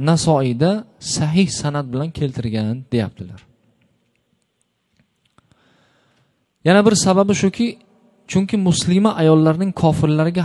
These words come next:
harom bo'lishi haqidagi oyat hali tushmagan edi. Ammo uni yangidan nikohlab berganlari yoki olti yildan keyin qaytarib berganlari haqidagi hadis ma'no jihatidan ham,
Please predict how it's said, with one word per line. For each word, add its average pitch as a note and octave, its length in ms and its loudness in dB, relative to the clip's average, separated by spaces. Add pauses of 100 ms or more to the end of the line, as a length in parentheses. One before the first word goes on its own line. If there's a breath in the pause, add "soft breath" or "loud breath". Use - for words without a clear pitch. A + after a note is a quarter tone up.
(100)
harom E3 340 0
bo'lishi D3+ 360 2
haqidagi C#3+ 420 -4 (180)
oyat F#3+ 280 2 (280)
hali C#3+ 260 -2
tushmagan C3+ 420 -4
edi. A2+ 180 -4 (280 soft breath)
Ammo G3 340 2 (680 soft breath)
uni F#3+ 220 4 (100)
yangidan E3 520 2
nikohlab D#3+ 560 0
berganlari B2+ 600 0 (380 soft breath)
yoki E3 220 2 (220)
olti E3+ 280 2 (100)
yildan F3+ 420 2
keyin F3 280 -2 (120)
qaytarib D#3 500 0
berganlari C#3+ 580 0
haqidagi B2+ 480 -6
hadis F3 280 -2 (640 soft breath)
ma'no D3 260 2 (100)
jihatidan E3+ 460 0
ham, G#3 200 2